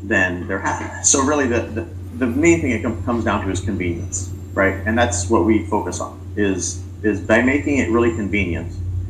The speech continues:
then when somebody opens it up, and if they're familiar with Windows, of course, Windows has also done us a huge favor by changing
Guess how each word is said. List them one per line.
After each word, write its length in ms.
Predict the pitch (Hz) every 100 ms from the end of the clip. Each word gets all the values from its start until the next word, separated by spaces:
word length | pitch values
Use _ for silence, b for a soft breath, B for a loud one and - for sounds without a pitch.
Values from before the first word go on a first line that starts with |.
| - -
then 360 | 107 107 104
when 140 | 107 107
somebody 300 | 131 127 110
opens 380 | 120 123 -
it 60 | 101
up, 160 | 101 101
and 80 |
if 60 | 113
they're 100 | 117
familiar 420 | 120 120 123 113
with 80 | 107
Windows, 580 | 131 127 82 82 - - - - -
of 80 | -
course, 200 | 131 117
Windows 380 | 147 127 117
has 120 | 107 107
also 340 | 107 104 95
done 120 | 98
us 160 | 98 90
a 40 |
huge 220 | 87 95 90
favor 260 | 92 92
by 140 | 82 85
changing 720 | 92 104 104 90 87 85